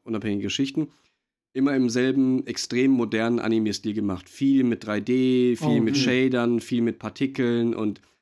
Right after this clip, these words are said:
Speaker 1: Lichtbrechungen und Wassereffekten und echten Perleffekten und so ein Kram. Also ganz, ganz viel richtig geile, hochwertige drei D Arbeit kombiniert mit einem klassisch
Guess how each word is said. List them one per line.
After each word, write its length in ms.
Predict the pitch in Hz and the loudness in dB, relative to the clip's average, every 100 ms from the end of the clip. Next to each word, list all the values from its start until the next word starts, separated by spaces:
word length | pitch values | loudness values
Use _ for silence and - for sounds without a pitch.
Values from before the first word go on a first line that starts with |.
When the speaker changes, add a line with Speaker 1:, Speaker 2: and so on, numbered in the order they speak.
| _ | _
Speaker 1:
Lichtbrechungen 800 | 131 135 - 127 123 120 113 113 | -8 -6 -4 -4 -2 0 0 0
und 100 | 98 | -2
Wassereffekten 840 | 120 - 110 107 117 98 - 113 | -4 -2 -4 -4 -6 -8 -8 -8
und 380 | 107 104 104 - | -4 -4 -6 -10
echten 300 | 120 - 117 107 | -14 -12 -12 -10
Perleffekten 680 | 127 113 117 110 110 - 117 | -6 -4 -2 -4 -8 -6 -6
und 100 | 104 | -4
so 80 | 110 | -4
ein 100 | 107 | -4
Kram. 340 | 110 113 113 - _ _ - | -4 -2 -4 -8 _ _ -12
Also 160 | 113 | -6
ganz, 240 | 113 135 135 | -2 -2 0
ganz 220 | 127 - | -2 -2
viel 480 | 135 127 127 131 - _ | 0 2 0 -4 -10 _
richtig 400 | 117 131 135 131 | -4 -4 -4 -6
geile, 480 | - 120 120 120 120 - _ _ _ _ _ | -4 -2 0 0 -2 -6 _ _ _ _ _
hochwertige 420 | 139 139 131 131 123 | -6 -2 -2 -2 -2
drei 180 | 110 | -2
D 200 | 107 143 | 0 0
Arbeit 520 | 156 139 143 139 135 - _ _ _ _ | 0 -2 -2 -2 -4 -12 _ _ _ _
kombiniert 600 | - 123 120 120 127 127 | -8 -2 0 2 2 0
mit 160 | 117 113 | -4 -4
einem 380 | 113 107 104 104 | -4 -2 -2 -4
klassisch 440 | - 107 113 117 | -8 -8 -8 -10